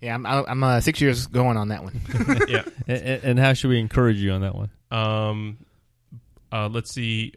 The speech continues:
Speaker 2: You can encourage me by reminding me of, uh, doing things that are, uh, more, what is it, uh, financially, uh,
Speaker 3: Sound?
Speaker 2: s-, sound.
Speaker 3: Yeah.
Speaker 1: Okay, so
Speaker 2: But I'm, I'm more thinking, like, things like meal prepping and stuff like that.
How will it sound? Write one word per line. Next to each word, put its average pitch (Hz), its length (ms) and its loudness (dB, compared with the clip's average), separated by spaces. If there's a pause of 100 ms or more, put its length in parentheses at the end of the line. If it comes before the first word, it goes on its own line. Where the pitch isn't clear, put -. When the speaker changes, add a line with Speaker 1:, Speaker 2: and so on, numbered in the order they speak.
Speaker 2:
You 117 120 -10
can 113 140 -4
encourage 151 500 -6
me 127 400 -4 (380)
by 107 300 -2
reminding 110 760 -4
me 107 320 -4 (300)
of, 101 400 -6 (420)
uh, 101 140 -8
doing 120 320 -2
things 110 320 -6
that 110 140 -4
are, 104 160 -4 (200)
uh, 98 140 -8
more, 107 460 -6 (120)
what 107 120 -6
is 95 60 -8
it, - 180 -10
uh, - 180 -10 (920)
financially, 110 920 -2 (400)
uh, 98 280 -4 (440)
Speaker 3:
Sound? 110 460 -2
Speaker 2:
s-, 87 200 -16
sound. 104 340 -6
Speaker 3:
Yeah. 98 180 2
Speaker 1:
Okay, 120 180 2
so 113 300 2
Speaker 2:
But 139 140 2
I'm, 147 160 0
I'm 135 140 -2
more 131 220 0
thinking, 120 300 -4
like, 101 300 -6
things 107 220 -6
like 101 200 -8
meal 104 240 -4
prepping 104 440 -4
and 101 100 -10
stuff - 140 -16
like 123 120 -16
that. - 80 -18